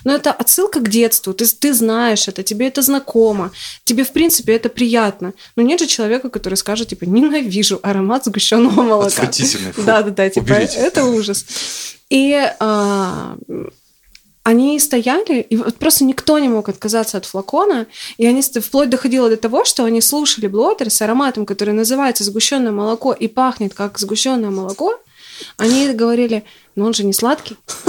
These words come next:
Speaker 1: <laughs> И ты, э,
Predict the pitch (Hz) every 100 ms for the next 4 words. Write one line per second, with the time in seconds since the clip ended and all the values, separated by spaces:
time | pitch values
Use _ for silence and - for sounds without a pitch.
0 | - - 302 160 247 180 262 160 302 -
1 | 302 - 170 135 151 - - - 247 233
2 | 269 269 254 - -